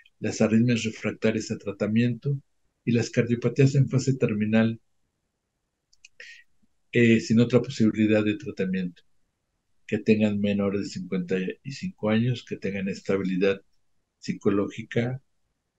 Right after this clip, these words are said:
eh, evaluada por psiquiatría, que tengan, eh, una red familiar adecuada, que el estudio de trabajo social en su domicilio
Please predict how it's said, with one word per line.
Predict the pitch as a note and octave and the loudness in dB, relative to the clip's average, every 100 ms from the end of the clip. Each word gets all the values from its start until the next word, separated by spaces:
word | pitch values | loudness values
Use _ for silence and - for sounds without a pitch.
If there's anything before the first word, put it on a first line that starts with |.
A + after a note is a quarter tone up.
| _ _ | _ _
eh, | - G#2 G2+ G2 F#2+ F#2 - _ _ | -6 -4 -4 -6 -8 -10 -14 _ _
evaluada | A2 G#2+ G2+ G#2 G2+ G2+ G2 | 0 2 2 0 -2 -4 -6
por | - F#2 F#2 F#2 - _ | -6 -6 -8 -16 -18 _
psiquiatría, | - - - G2 - G2+ G2 G2+ G#2+ _ _ _ _ _ _ _ _ | -20 -8 -4 -4 -4 -4 -4 -6 -12 _ _ _ _ _ _ _ _
que | - | -10
tengan, | C#3 G#2 G#2+ G#2+ G2+ G2 _ _ _ | -4 -4 -4 -6 -6 -10 _ _ _
eh, | C3 G#2 G2 G2 F#2+ F#2+ - _ _ _ _ - | -8 -6 -6 -8 -8 -12 -14 _ _ _ _ -6
una | G#2+ G#2+ | -2 -2
red | G#2+ G#2 | -2 -4
familiar | - G#2 G2+ G#2 G#2 | -4 -6 -4 -4 -4
adecuada, | G2+ G2+ G#2+ G#2+ A#2+ C3+ - _ _ _ _ _ _ | -8 -8 -6 -6 -4 -6 -8 _ _ _ _ _ _
que | - G#2 G2 G2 F#2+ F#2+ F#2+ - _ - | -10 -8 -6 -6 -6 -8 -12 -18 _ -14
el | G2 F#2+ | -10 -10
estudio | - A2 A2 G#2+ | -8 -8 -2 -2
de | G#2 | -2
trabajo | G2+ F#2+ G2 - | -4 -4 -6 -10
social | G2 - F#2+ | -14 -10 -6
en | F#2 F2 | -4 -6
su | - | -10
domicilio | G2 F#2+ - G2 G2 G2 | -8 -8 -6 -6 -4 -6